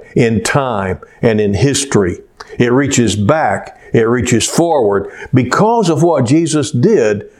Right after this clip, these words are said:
during those three days while he was in the ground, all those people before now come to know him as Savior. And it says he led captivity captive. Finally,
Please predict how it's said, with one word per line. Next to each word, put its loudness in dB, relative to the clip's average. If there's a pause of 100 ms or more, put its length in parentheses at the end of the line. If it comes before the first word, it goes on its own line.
(180)
during 4
those 0
three 2
days 0
while 2
he -2
was -2
in 0
the -2
ground, 0 (320)
all 2
those 0
people -2 (340)
before 0 (400)
now -2 (540)
come 0
to 2
know 2
him -2 (360)
as 0
Savior. -2 (760)
And 2
it 0
says 2
he 2
led 0
captivity 0
captive. -2 (500)
Finally, -2